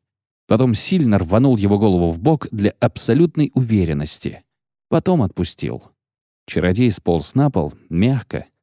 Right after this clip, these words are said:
словно шелковая ткань. Ведьмак вытер обслюнявленный рукав о портьеру.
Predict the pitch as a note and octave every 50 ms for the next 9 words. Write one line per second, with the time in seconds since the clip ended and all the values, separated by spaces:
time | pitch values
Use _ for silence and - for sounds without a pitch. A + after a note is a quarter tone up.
0 | _ _ - - - G#2 F#2+ F#2 G2 G2 - - F#2+ E2+ E2+ - - F2+ F2+ F2+
1 | - - - D2+ C2+ C2+ B1+ - _ _ _ _ _ _ _ _ _ _ _ _
2 | _ _ _ _ _ _ _ _ _ - D#2 D#2+ E2 E2+ E2 E2 A2 B2 B2+ A#2
3 | - - - - F#2+ F#2 A2+ D3 D3+ - - A#2+ A2 G#2+ F2+ - - G#2 G2+ F#2+
4 | G#2 A#2+ A#2+ A2 G2 F#2+ F#2+ F#2 F2+ E2+ E2 D#2+ - - G2 F#2+ - - - F#2+
5 | - G2+ G2+ G2+ - - E2+ D#2 C2+ - C2+ C#2 -